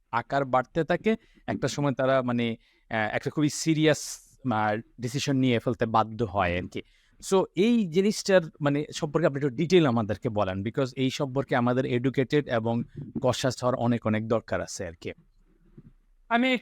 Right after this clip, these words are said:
Speaker 2: কয়েকটা ঘটনার কথা বলি। বুয়েটের একটা ছেলে, আ, তার মাকে দেখাইতে নিয়ে আসলো পাঁচ ছয় মাস আগে। তো ও ওর আম্মার সাথে আসছে।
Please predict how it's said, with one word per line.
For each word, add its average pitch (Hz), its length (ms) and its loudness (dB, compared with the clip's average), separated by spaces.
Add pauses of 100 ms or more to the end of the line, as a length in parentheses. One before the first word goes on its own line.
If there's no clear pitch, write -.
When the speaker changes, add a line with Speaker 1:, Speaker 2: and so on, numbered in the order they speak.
(140)
Speaker 2:
কয়েকটা 233 260 2
ঘটনার 190 480 2
কথা 160 260 -4
বলি। 143 260 -12 (960)
বুয়েটের 233 460 2
একটা 208 240 0
ছেলে, 185 420 0 (1000)
আ, 175 600 2 (440)
তার 208 160 4
মাকে 226 360 2
দেখাইতে 202 440 2
নিয়ে 202 220 0
আসলো 214 360 2 (960)
পাঁচ - 240 -2
ছয় 214 120 4
মাস 196 200 2
আগে। 165 180 -2 (1400)
তো 233 380 4 (460)
ও 262 180 4
ওর 240 80 4
আম্মার 202 340 4
সাথে 170 180 -4
আসছে। - 300 -8